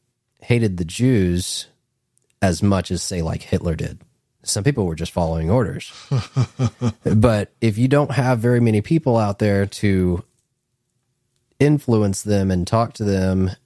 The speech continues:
and give them a different idea and be like, "Hey, maybe what you're doing is wrong," then you're just gonna follow,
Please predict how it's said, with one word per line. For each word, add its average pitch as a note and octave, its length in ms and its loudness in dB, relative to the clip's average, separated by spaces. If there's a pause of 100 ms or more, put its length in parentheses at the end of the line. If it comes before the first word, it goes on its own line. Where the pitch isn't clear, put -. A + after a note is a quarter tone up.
(220)
and F2+ 280 2
give A2 180 2
them G#2 160 2
a F2+ 40 0
different G2+ 340 -2
idea F2+ 480 2
and F2+ 100 0
be F2 60 0
like, F2 160 0
"Hey, F#3 180 2
maybe B2+ 240 4
what E3 200 2
you're G#3+ 80 2
doing G#2 280 2
is F2 140 -4
wrong," G2 440 2 (600)
then F#2 380 2 (340)
you're G2+ 120 2
just F#2 180 -4
gonna F2 140 0
follow, F#2 560 0